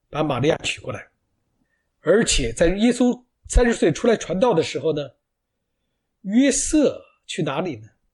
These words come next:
因为主耶稣这是讲道的时候这样讲，“我的父啊，我的父啊”，要给我们建立一个父神与神子民之间的这种关系。如果他讲，“我的父啊，我的父啊”，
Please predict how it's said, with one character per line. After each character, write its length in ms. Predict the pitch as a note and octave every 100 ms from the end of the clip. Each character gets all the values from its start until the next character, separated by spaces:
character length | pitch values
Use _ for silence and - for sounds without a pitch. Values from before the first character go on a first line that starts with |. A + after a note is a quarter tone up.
| _ _ _ _ _
因 120 | B3
为 80 | D#4+
主 200 | - E3+
耶 100 | G3
稣 180 | - B3+
这 160 | C#4
是 320 | A#3+ G#3+ E3 - - _
讲 160 | - D#3
道 80 | G#3+
的 60 |
时 60 | F3
候 60 | F#3+
这 180 | -
样 80 | C4
讲 160 | G#3+ G3 E3
，“我 100 | D3
的 80 | F3
父 200 | - A#3+
啊， 100 | D#3
我 160 | B2+
的 80 | C#3
父 180 | - A#3
啊”， 160 | F3 - _ _ -
要 80 | F#3 E3 _ _ _ -
给 120 | G#3+
我 60 |
们 120 | E3 D#3
建 220 | A#3+ G#3
立 240 | E3+ F3+
一 60 | G#3+
个 420 | A#3 F3 C#3 _ _ _ _ _
父 360 | - - D#4 F#3
神 600 | - D#3+ D3 F#3 A3+ _ _ _ _ _ _ _ _
与 80 | C#3+
神 220 | - B3+
子 160 | - D3
民 180 | E3+
之 180 | F3 -
间 240 | G3 A#3+ A#3
的 140 | F3
这 180 | - F3
种 140 | B2+ A2+
关 340 | G#3+ A#3 B3+
系。 320 | A3+ - - _ _ _ _ _ _ _ _ _ _ _ _
如 80 | F#3+
果 80 | F#3+
他 100 | G#3+
讲 200 | G3 F#3+
，“我 80 | D#3
的 80 | F3
父 140 | -
啊， 60 | F#3+
我 240 | C#3+ C#3+
的 60 | C#3
父 180 | - G3
啊”， 240 | C#3